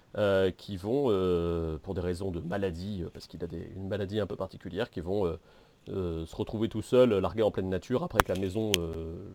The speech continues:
la maison seigneuriale se soit fait attaquer, qui sont poursuivis par l'Inquisition, qui vont vivre des trucs bizarres, mais qui finalement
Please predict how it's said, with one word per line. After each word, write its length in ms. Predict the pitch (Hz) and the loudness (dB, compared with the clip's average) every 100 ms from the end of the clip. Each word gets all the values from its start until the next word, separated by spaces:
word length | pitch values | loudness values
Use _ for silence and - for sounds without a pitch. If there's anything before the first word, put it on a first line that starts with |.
| 73 | -12
la 100 | 90 | -8
maison 300 | 101 101 113 | -6 -4 -4
seigneuriale 480 | - 110 104 107 113 | -4 -2 0 2 0
se 80 | 101 | -2
soit 160 | 104 92 | -6 -2
fait 100 | 98 | -2
attaquer, 380 | - 92 123 | -2 -2 -2
qui 100 | 120 | -2
sont 220 | - 98 - - - - | -6 -8 -8 -14 -20 -8
poursuivis 400 | 113 123 110 120 | -6 -2 -2 0
par 160 | 113 | 2
l'Inquisition, 640 | 104 104 104 107 - 120 120 | 2 0 -4 -6 -2 0 2
qui 120 | 110 | 0
vont 120 | 104 | 0
vivre 160 | 101 117 | 0 0
des 100 | 117 | -2
trucs 160 | - 101 | -2 -8
bizarres, 360 | 101 104 147 | -4 0 0
mais 120 | 120 107 | -2 -6
qui 100 | - | -6
finalement 380 | 110 113 143 | -2 0 0